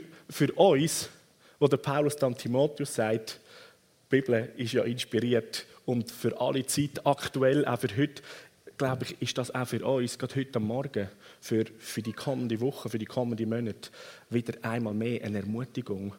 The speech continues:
von Gott selber, von Paulus. „Gott hab ihn selig“, haben damit meine Großeltern gesagt, wo schon gestorben ist,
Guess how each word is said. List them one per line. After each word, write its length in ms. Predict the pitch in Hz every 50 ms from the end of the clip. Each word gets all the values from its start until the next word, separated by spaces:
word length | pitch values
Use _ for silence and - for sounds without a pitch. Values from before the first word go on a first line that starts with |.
| - - - - - - - - _ _ _
von 260 | - - - 127 120 120
Gott 240 | 120 113 110 -
selber, 340 | - - 101 101 113 113 113
von 240 | 110 - - 117 120
Paulus. 760 | - - - 117 - 185 208 190 175 151 - - - - - - - - _ _ _ _ _ - - - - - _ _ _ _ -
„Gott 260 | - 131 123 - -
hab 220 | - 123 123 123 -
ihn 120 | 120 113
selig“, 480 | - - 127 139 160 165 156 143 - -
haben 120 | 127 127
damit 240 | 123 123 127 127 127
meine 200 | 131 123 123 120
Großeltern 640 | - 127 - 147 147 - 139 139 127 - - 160 156
gesagt, 400 | - - 143 143 - - - - - - - -
wo 100 | 156 143
schon 160 | - 165 156
gestorben 500 | - - - 165 147 - 180 - 170 156
ist, 180 | 156 156 -